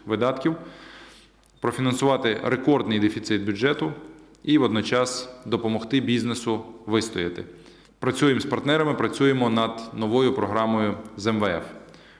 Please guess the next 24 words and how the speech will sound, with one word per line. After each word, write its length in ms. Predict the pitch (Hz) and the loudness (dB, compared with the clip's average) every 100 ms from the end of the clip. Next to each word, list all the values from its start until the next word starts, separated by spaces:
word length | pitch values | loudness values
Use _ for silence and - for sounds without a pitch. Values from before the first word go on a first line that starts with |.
| _ | _
Плануємо 400 | 120 127 160 143 | 0 2 4 4
масштабну 640 | 127 127 135 120 120 104 95 | 2 2 0 0 0 -2 0
дерегуляцію 640 | 120 117 110 107 101 - 123 | 0 2 2 2 0 0 0
для 140 | 120 | 0
бізнесу, 540 | 120 131 131 123 131 - - - | 0 0 -2 -6 -8 -8 -12 -6
е, 100 | 107 | -6
продовжимо 540 | 104 120 143 131 127 120 | 0 2 2 2 0 0
скасовувати 640 | 120 117 139 131 123 113 | -2 0 2 2 2 0
непотрібні 520 | 110 110 113 107 110 | 0 0 -2 0 0
дозволи 400 | 107 101 117 135 | 0 2 2 2
та 360 | 131 107 107 - - 107 | 2 -2 -2 -8 -8 -2
ліцензії. 580 | 107 110 95 85 82 - - - - - | -2 -2 -4 -4 -8 -10 -18 -20 -20 -8
Всі 180 | - 165 | 0 2
основні 340 | - 139 135 | 2 0 2
програми 400 | 117 120 123 117 | 2 0 0 -2
підтримки 420 | - - 123 117 | -2 0 0 2
малого 360 | 113 117 107 104 | 2 2 2 2
і 60 | |
середнього 420 | 98 113 107 110 107 | 2 0 2 0 2
бізнесу 420 | 143 151 143 127 | 0 0 -2 0
залишаємо 720 | 104 104 - 131 131 127 - - | 0 0 0 -2 0 -2 -4 -8
і 100 | 143 | -2
навіть 340 | 117 117 127 127 | 0 0 0 -2
розширюємо. 720 | 117 - 101 101 110 127 | -4 -2 0 2 2 0